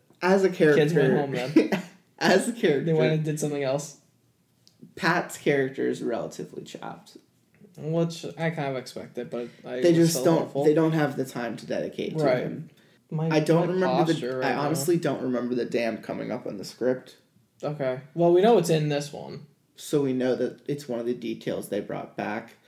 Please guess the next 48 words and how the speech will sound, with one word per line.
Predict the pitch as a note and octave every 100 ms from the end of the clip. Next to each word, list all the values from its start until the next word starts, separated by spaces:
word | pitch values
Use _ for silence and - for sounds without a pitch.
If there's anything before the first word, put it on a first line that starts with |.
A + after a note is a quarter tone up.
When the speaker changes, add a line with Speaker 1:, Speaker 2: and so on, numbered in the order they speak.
| _ _ -
Speaker 2:
Which | D3+
is | D#3
an | D#3+ D3+
Speaker 1:
Um, |
Speaker 2:
important | F3+ A#3 E3+ D3
detail, | B2+ - A#2
I | A#2 A#2+
think, | A#2 A#2
'cause | C3+
a |
lot | B2+ C#3+ E3+ E3
of | D3
important | D3+ D3 C3+ C3
talks | E3 D3+ E3+ F3+
happen | E3+ E3+ E3+
there, | E3+ E3
and | D#3 - D3 C#3
Speaker 1:
You're | G3
not | G#3 -
talking | E3+ D#3
about | C3+ B2
the |
rock | A#2 B2 B2
fight. | - G#2+ -
You're | A#2 A#2+
literally | B2+ B2 A#2+
just | - -
talking | B2 -
about | - -
the |
dam. | - - C#3 D#3 _ _ -
Speaker 2:
I'm | D#3+
talking | G#3 E3+
about | A#2
both, | - A2 - A2+
really. | A#2 A2 C#3+ - _ _ _ _ _ _ _ _ _ _ _ _
Speaker 1:
Okay, | C3+ A2+ A2+
so | D3+ C3
there's, | B2+ C3 - _ _ _ _ _ _
I'm | C3 F3+
talking | G3 F3 E3
about | C#3+
the | B2
rock | A#2+ B2 B2+
fight | - A#2+ -
that | -
takes | A#2+ E2+
place | - A2 - -